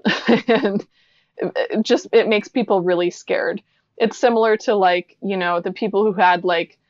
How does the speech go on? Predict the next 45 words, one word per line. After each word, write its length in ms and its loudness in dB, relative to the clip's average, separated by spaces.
a 60 -8
few 300 0
glasses 460 0
of 140 -2
wine 300 0
before 260 -4
they 120 -2
found 280 -4
out 180 0
they're 120 -2
pregnant 560 -6
and 80 -6
they're 100 -4
like, 160 -2
"Oh 380 2
my 560 2
God, 0 -
I've 120 -12
given 260 -4
my 120 -2
child 460 -2
fetal 240 0
alcohol 440 0
syndrome" 520 -2
or 80 -2
something. 400 -4
It's 140 -6
like, 140 -2
no, 420 -2
you 180 -4
probably 600 0
didn't. 400 -2
It's 220 -8
really, 480 2
like, 340 -2
the 80 2
really 260 0
bad 420 2
outcomes 520 -2
are 140 -2
linked 220 -4
to 60 -2
binge 340 -2
drinking, 340 -8
right? 320 2